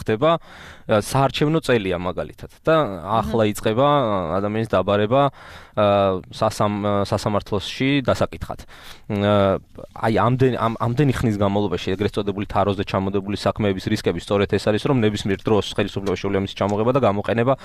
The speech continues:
Speaker 1: საკუთარი ინტერესებისთვის. ამიტომ, როდესაც პროკურატურა ამდენი ხანი აწარმოებს საქმეს, იქ ბუნებრივად ჩდება კითხვები, მით უმეტეს თუ ეს საქმე არის აქტიური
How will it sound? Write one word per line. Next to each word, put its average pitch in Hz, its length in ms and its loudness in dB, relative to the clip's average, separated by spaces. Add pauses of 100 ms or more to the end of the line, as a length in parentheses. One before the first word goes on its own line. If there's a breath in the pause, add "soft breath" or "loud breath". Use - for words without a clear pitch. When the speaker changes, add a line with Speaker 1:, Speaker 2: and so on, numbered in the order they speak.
(260 loud breath)
Speaker 1:
საკუთარი 120 400 0
ინტერესებისთვის. 98 680 -2
ამიტომ, 120 460 0 (320 loud breath)
როდესაც 120 320 2
პროკურატურა 120 500 0
ამდენი 135 420 2
ხანი 113 280 0
აწარმოებს 95 400 0
საქმეს, 135 340 0
იქ 131 140 4
ბუნებრივად 120 480 2
ჩდება 120 320 0
კითხვები, 151 320 0
მით 147 160 2
უმეტეს 156 340 0
თუ 139 140 0 (400 loud breath)
ეს 120 160 2
საქმე 139 340 0
არის 123 220 2
აქტიური 127 640 0